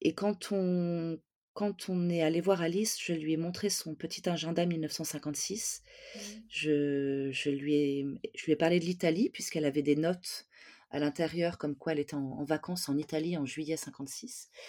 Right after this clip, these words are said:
Speaker 1: Et elle m'a dit qu'elle ne s'en souvenait plus et que, mmh, et qu'elle n'en voulait pas. Et que plus on vieillit, plus, moins on s'attache aux, aux choses.
Speaker 2: Mmh.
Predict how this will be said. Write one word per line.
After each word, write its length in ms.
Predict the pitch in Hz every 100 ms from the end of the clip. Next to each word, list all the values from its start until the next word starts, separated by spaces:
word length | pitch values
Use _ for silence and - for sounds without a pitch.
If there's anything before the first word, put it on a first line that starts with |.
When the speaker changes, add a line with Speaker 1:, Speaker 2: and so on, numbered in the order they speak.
| - - - - - 160
Speaker 1:
Et 160 | 190 180
elle 160 | 175
m'a 180 | 175 160
dit 160 | 165 190
qu'elle 220 | 190 175
ne 100 | 165
s'en 200 | - 165
souvenait 360 | - 180 175
plus 520 | 156 - 208 226 240 - -
et 220 | - 180 180
que, 440 | - 175 165 160
mmh, 680 | 160 156 156 151 147 143 98 - - -
et 80 |
qu'elle 140 | - 180
n'en 80 | 180
voulait 240 | 185 180
pas. 260 | 180 151 - _ - - - - _ -
Et 80 | 175 175
que 120 | -
plus 300 | 175 - 208
on 120 | 202
vieillit, 500 | 180 156 175 175 190
plus, 260 | - - -
moins 220 | 175 175
on 100 | 180
s'attache 460 | 180 170 175 170 -
aux, 60 | 180 -
aux 80 | 175
choses. 540 | - 165 151 143 - _
Speaker 2:
Mmh. 60 | -